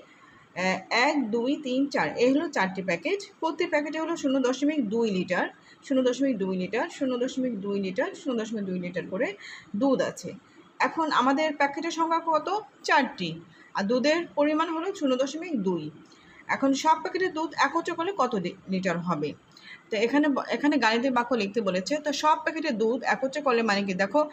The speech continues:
আমরা সেক্ষেত্রে কী করবো? এইটা, এই চারটা প্যাকেটের দুধ আমরা একত্রে মানে কি? যোগ করবো, তাই না? যোগ যদি আমরা করি, দেখো, এখানে শূন্য দশমিক দুই, শূন্য দশমিক দুই, শূন্য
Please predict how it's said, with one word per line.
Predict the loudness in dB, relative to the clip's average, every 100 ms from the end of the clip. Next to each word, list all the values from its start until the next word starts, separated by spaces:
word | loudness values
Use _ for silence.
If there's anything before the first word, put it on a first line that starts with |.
| -6 -2
আমরা | 2 2
সেক্ষেত্রে | 2 0 -2
কী | 0
করবো? | 0 2 2
এইটা, | 0 0 2 2 4
এই | 2 2
চারটা | 2 2 0
প্যাকেটের | 0 -2 0 0
দুধ | 2 2
আমরা | 2 4 2
একত্রে | 2 -2 2
মানে | 4 4
কি? | 2 0 -6 -8 0
যোগ | 4 4 4 4
করবো, | 4 4
তাই | 2 4
না? | 4 2 -2 -12 -2
যোগ | 4 6 6
যদি | 6 4
আমরা | 4 4
করি, | 2 2 2 2
দেখো, | 2 2 0 -2 -8 -10 -10 -18 -20 -20 -20 -20 -20 -20 -20 -20 -20 -20 -20 -20 -16 -16 -18 -20 -8 -2
এখানে | 2 4 6 4 0
শূন্য | -2 2 6 6 6 4 2 -8 _ _ -8 0
দশমিক | 4 4 4 4 4 0 -6 -2
দুই, | 2 4 4 2 -2 -20 -20 -6
শূন্য | 4 6 8 6
দশমিক | 4 2 2 2 0
দুই, | -2 0 0 -2 -4 -20 -20 _ -10
শূন্য | 2 6 8